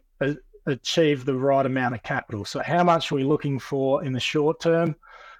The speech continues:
Uh, we have a budgeted work plan over the next twelve months that would, uh, we would execute with about one point two, one point three million pounds, uh, which would certainly fit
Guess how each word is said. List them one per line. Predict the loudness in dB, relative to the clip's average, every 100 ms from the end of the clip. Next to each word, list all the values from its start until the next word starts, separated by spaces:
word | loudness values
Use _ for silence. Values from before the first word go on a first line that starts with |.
| _
Uh, | -2 0 0 2
we | 4 4
have | 2
a | 0
budgeted | 2 2 2 -2 0
work | 2 2 0
plan | -2 0 2
over | 0 0
the | -4
next | -6 -6
twelve | -6 0 0 0
months | 0 0 0 -12 -14 _ -2
that | 0 0
would, | -2 0 2 0 -6 _ _ _
uh, | -4 -2 0
we | 2
would | 2 2
execute | 0 -2 -10 -2 0 0
with | -6 -6
about | -2 -2 -2 0
one | -2 -2 -4
point | -4 -2 -2 -4 _ _ _ _ -8
two, | 0 2 4 2 2
one | 0 0
point | 0 -2 -2
three | 0 0
million | 2 0 0 -2
pounds, | -2 0 2 0 -2 -10 _ _ _ -4
uh, | 0 2
which | 0 0 -2
would | 0
certainly | 2 2 2 -2
fit | -4 -8 -4 -4 -4